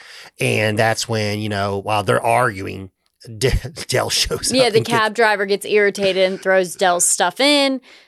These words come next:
Speaker 2: Del gets in the cab, and the cab takes off just as Neil gave the attorney seventy-five dollars to let him take his cab.
Speaker 1: Oh, my God. That's even, no offense, but that's even a lot of money now.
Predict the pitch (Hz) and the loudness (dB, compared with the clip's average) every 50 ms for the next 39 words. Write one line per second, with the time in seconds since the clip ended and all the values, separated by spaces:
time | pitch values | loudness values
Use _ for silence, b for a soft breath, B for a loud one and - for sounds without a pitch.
0 | B B - 196 196 196 196 190 202 196 - 220 208 208 - 247 262 262 262 262 | B B 0 2 2 2 2 0 -2 -4 -4 -6 -6 -6 -2 0 2 2 2 2
1 | 214 214 208 202 - 208 196 190 185 180 - 202 196 185 - - 233 233 233 233 | 0 -2 -8 -8 -4 -2 -2 -2 -2 -2 -4 -6 -6 -4 -2 0 2 4 4 2
2 | 240 233 _ - - 285 285 294 - - - - - - 202 202 202 214 208 - | 0 -2 _ -2 0 2 2 2 0 -4 -6 -6 -2 0 2 2 2 0 -2 -4
3 | 202 190 185 185 185 185 180 180 185 185 180 _ _ - 180 175 175 175 175 175 | -6 -6 -6 -4 -4 -4 -4 -4 -4 -6 -10 _ _ -2 0 0 0 0 -2 -6
4 | 175 165 156 - _ _ _ _ _ _ 180 185 185 185 185 185 - 226 226 226 | -10 -12 -16 -20 _ _ _ _ _ _ -2 0 0 0 0 -2 -6 -6 -6 -4
5 | 226 220 220 214 214 208 b b b b b b - - - - 214 196 220 214 | -4 -4 -4 -6 -6 -8 b b b b b b -2 -2 0 0 0 -2 -2 -6
6 | 202 - 180 180 185 170 - 170 160 160 160 160 160 160 165 175 170 - - - | -2 -2 -2 -2 -2 -2 -2 -2 0 0 0 -2 -2 -4 -6 -8 -6 -6 -6 -4
7 | 180 165 160 156 175 170 170 170 - - 170 165 - - 175 - - 120 131 131 | -2 -2 -4 -4 -4 -8 -12 -12 -10 -10 -12 -12 -12 -12 -12 -10 -8 -6 -4 -4
8 | - 104 101 98 110 101 98 120 147 - 233 220 190 135 117 107 - B B B | -4 -4 -4 -2 -4 -4 -2 -4 -4 -2 0 0 0 0 0 -2 -6 B B B
9 | - 135 139 117 107 - - 104 - - 113 90 90 85 82 82 80 80 82 78 | -4 -4 -2 -2 -6 -6 -6 -6 -6 -6 -6 -8 -8 -8 -10 -10 -10 -12 -16 -18
10 | 80 78 82 - 98 104 90 71 73 | -18 -16 -12 -10 -10 -10 -10 -12 -14